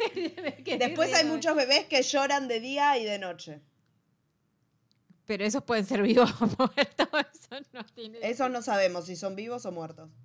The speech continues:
Speaker 2: Eso también puede
Speaker 1: Pero
Speaker 2: ser.
Speaker 1: bueno, y vamos a, esta es la última, el último cementerio, ¿no? Estoy, me estoy fijando, sí. Este último cementerio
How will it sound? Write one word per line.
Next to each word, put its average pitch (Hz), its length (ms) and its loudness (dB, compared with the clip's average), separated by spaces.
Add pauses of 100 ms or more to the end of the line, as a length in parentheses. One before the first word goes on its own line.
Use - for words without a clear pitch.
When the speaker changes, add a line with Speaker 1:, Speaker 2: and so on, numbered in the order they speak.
(140)
Speaker 2:
Eso 180 220 -20
también 165 300 -8
puede 175 160 -2
Speaker 1:
Pero 320 100 0
Speaker 2:
ser. 294 80 2
Speaker 1:
bueno, 226 260 -2 (100)
y 277 160 -4
vamos 359 480 -2 (260)
a, 320 460 -12 (120)
esta 302 200 -18
es 311 80 -14
la 247 140 -16
última, - 580 -12
el 208 140 -16
último 220 320 -18
cementerio, 175 640 -20
¿no? 233 140 -20 (1400)
Estoy, - 220 -20 (100)
me 180 120 -20
estoy - 160 -20
fijando, 233 440 -20
sí. 165 320 -14 (140)
Este 285 320 -4
último 311 340 -8
cementerio 302 640 -12